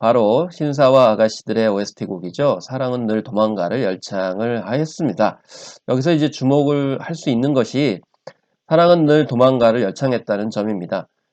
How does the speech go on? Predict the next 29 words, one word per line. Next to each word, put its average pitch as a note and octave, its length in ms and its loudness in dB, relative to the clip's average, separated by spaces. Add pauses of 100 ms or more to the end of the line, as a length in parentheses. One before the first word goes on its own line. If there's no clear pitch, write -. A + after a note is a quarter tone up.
대개 C3+ 480 4
이런, C3 560 4
어, G#2 120 -2
이벤트를 B2 420 -2
하게 B2+ 200 0
되면 F#2+ 460 -4
자신의 A2+ 380 -6
이제 G#2 140 -4
신곡, E3+ 580 -4 (140)
뭐, E2+ 280 -12 (380)
예를 A#2+ 220 2
들면 A2 260 -2
런던보이, A2 960 -2
폴라로이드 A#2+ 800 -4
같은, B2+ 440 -6 (360)
어, G2+ 180 -6
신곡들, E3 880 -4 (180)
앨범에 A#2 380 0
있는 A2+ 200 -2
곡을 G2 280 -6
할 C#3 140 -6
텐데, G2+ 540 -2 (440)
사랑은 E3 440 4
늘 C#3+ 200 2
도망가를 A2+ 600 0
열창을 G2 440 -6
한 C3+ 140 -6
것이죠. A2 500 -8 (220)
그래서, A2 480 0